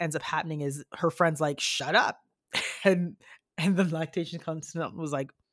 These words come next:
"Who are you talking to?" And she's like, "You, <laughs> you're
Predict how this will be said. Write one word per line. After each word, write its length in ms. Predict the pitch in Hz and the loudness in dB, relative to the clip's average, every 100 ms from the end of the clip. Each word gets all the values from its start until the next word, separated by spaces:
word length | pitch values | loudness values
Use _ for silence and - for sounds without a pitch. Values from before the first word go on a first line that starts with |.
| _ _ _ | _ _ _
"Who 60 | 147 | -4
are 40 | |
you 140 | 139 | -2
talking 340 | 151 220 277 320 | 2 2 0 -6
to?" 220 | 147 123 - - - _ | -6 -6 -10 -20 -20 _
And 100 | 165 | -2
she's 120 | 165 | 2
like, 120 | 175 | 2
"You, 300 | 165 311 240 | 4 6 4
<laughs> 40 | 147 | 2
you're 220 | 175 180 | 4 4